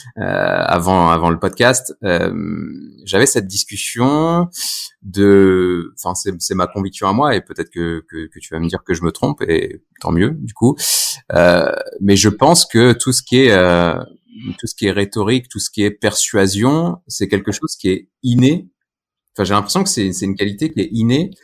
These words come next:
Tu peux bien sûr la travailler pour, euh, mettre en place des actions, et ça forcément, euh,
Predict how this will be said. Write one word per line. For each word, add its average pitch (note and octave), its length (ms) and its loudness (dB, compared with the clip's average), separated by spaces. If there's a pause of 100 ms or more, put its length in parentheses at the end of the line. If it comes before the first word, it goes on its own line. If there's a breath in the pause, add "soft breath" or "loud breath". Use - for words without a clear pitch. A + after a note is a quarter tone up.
(280 loud breath)
Tu - 160 -6
peux D#3+ 120 2
bien C3 180 2
sûr C#3 200 0
la A2 100 4
travailler A2+ 540 -2 (140)
pour, G2 200 2
euh, F2 580 2
mettre F#2 200 -2
en G2+ 60 -4
place G2 160 -2
des F2+ 120 -2
actions, G2+ 300 -2
et F2+ 60 -4
ça G2 180 -8
forcément, G2+ 480 -6
euh, F2 60 -6